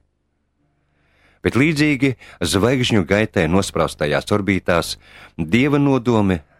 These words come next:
nepazīst nec steigu, nec kavēšanos. Ar lielās tumsības un kūpošā cepļa simboliem Dievs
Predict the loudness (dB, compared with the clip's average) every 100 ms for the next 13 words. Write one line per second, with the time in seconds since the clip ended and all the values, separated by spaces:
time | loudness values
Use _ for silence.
0 | -4 -2 0 -2 -2 -4 -2 -2 -2 -6
1 | -4 -4 -4 -8 -16 -16 _ -8 -6 -6
2 | -8 -8 -6 -8 -12 -16 -18 -20 _ _
3 | _ _ _ _ -20 -6 -2 2 2 2
4 | 0 0 0 0 0 0 0 0 2 2
5 | 0 0 0 2 0 2 0 -2 -2 -2
6 | 0 -2 0 -2 0 0 0 -2 -6 -10
7 | -20 -20 -18 -12 -2 0 0 -2 -6